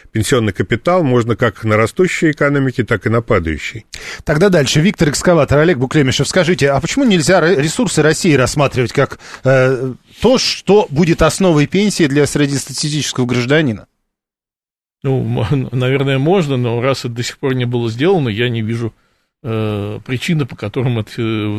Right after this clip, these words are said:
Speaker 3: вдруг, э,
Speaker 2: А разве так не
Speaker 3: получится
Speaker 2: было в
Speaker 3: сейчас.
Speaker 2: советское время, скажут
Speaker 3: В
Speaker 2: вам?
Speaker 3: советское время, ну, я что-то не, не очень помню, чтобы
Speaker 2: Чтобы
Speaker 3: люди
Speaker 2: нефтью
Speaker 3: как-то,
Speaker 2: выдавали.
Speaker 3: как-то очень богато
Speaker 1: Наливали.
Speaker 3: жили, да. Выдавали, но косвенно, да. Я, кстати, хочу вот отнестись к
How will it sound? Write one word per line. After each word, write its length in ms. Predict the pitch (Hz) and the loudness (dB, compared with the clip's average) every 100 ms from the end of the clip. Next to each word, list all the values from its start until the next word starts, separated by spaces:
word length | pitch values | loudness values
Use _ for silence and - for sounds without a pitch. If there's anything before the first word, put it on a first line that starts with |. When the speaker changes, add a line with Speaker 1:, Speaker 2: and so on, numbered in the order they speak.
| 104 104 104 | -8 -12 -10
Speaker 3:
вдруг, 640 | 107 110 123 135 143 - 117 | -8 -4 0 2 2 -2 -4
э, 80 | 117 | 0
Speaker 2:
А 60 | |
разве 260 | 151 156 156 | 2 4 2
так 140 | 170 | 2
не 160 | 190 175 | 2 2
Speaker 3:
получится 20 | |
Speaker 2:
было 140 | 165 156 | 2 2
в 60 | |
Speaker 3:
сейчас. 120 | 139 | 2
Speaker 2:
советское 340 | 196 233 - 196 | 2 2 2 2
время, 260 | 185 185 180 | 2 -2 -4
скажут 360 | 196 160 160 | -2 -4 -4
Speaker 3:
В 20 | |
Speaker 2:
вам? 80 | 180 | -2
Speaker 3:
советское 380 | 196 262 - 226 | 0 0 -2 -2
время, 600 | 196 240 226 220 208 190 | 0 0 0 2 2 0
ну, 140 | 160 | 0
я 180 | 151 143 | 0 -2
что-то 320 | - 143 139 | -4 -6 -4
не, 560 | 156 156 151 147 143 147 | -2 0 -2 -2 -4 -4
не 160 | 151 151 | -2 0
очень 420 | 175 - 226 208 | -2 -2 -2 -2
помню, 320 | 247 202 139 | 0 0 0
чтобы 200 | - 139 | -4 -4
Speaker 2:
Чтобы 200 | 151 147 | 0 4
Speaker 3:
люди 100 | 180 | 4
Speaker 2:
нефтью 180 | 147 - 156 | 2 2 2
Speaker 3:
как-то, 40 | |
Speaker 2:
выдавали. 400 | 180 165 156 123 - - - - | 2 4 2 0 -6 -16 -14 -8
Speaker 3:
как-то 240 | 139 - | -6 -2
очень 240 | 147 - 147 | -4 0 2
богато 240 | 107 110 120 | 4 4 4
Speaker 1:
Наливали. 200 | 113 - | 2 2
Speaker 3:
жили, 320 | - 113 107 | 2 0 0
да. 600 | 107 139 135 117 107 101 - 120 - _ _ _ _ | 0 2 2 0 0 -4 -10 -14 -16 _ _ _ _
Выдавали, 460 | 143 147 208 254 202 | 0 2 4 4 2
но 140 | 185 | 0
косвенно, 500 | 185 196 - 110 101 | 2 0 0 -4 -4
да. 220 | 113 165 | 0 0
Я, 180 | 156 160 | 2 0
кстати, 300 | - - - | -2 -4 -4
хочу 360 | - 147 - 151 | -2 -4 -2 -2
вот 160 | 131 135 | -2 -6
отнестись 520 | - 135 - 147 - | -8 -10 -8 -8 -8
к 140 | - | -6